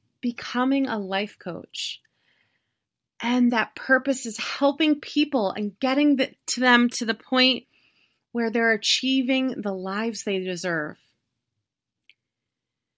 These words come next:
And my style is very much kind of like an everyday type of style, hence the name of the bodca-, podcast. I am not going to tell a client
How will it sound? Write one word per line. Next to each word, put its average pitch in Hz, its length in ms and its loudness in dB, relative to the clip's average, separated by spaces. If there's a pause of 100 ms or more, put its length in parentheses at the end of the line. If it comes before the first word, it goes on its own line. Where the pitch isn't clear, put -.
(600)
And 302 360 6 (320)
my 339 200 2
style 220 800 0
is 196 240 -4
very 208 380 4
much 190 340 0
kind 196 260 -6
of 185 160 -6
like 165 400 -6
an 196 200 -2 (100)
everyday 196 880 2
type 190 380 2
of 175 160 -2
style, 151 680 2 (800)
hence 202 300 -2
the 208 80 -2
name 175 240 0
of 170 160 -4
the 170 80 -6
bodca-, - 500 -8
podcast. - 760 -4 (1000)
I 370 300 2
am 202 300 4
not 196 340 0
going 185 300 -2
to 180 100 -4
tell 175 380 -4
a 165 80 -4
client 156 540 -8